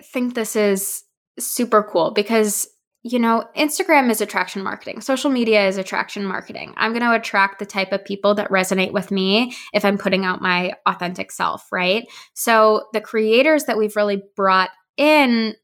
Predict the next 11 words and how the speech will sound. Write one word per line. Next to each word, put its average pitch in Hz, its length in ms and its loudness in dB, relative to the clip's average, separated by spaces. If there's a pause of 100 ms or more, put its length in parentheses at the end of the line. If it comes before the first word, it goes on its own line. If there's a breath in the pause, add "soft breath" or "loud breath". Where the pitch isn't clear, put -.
(500)
there's 220 280 -8
really 320 220 2
some 453 300 -2
bleed 247 280 0
over 214 380 4
with 196 260 -4
what 214 380 0 (220)
I - 220 -2
really 285 340 0
like. 349 500 -2
So 254 460 0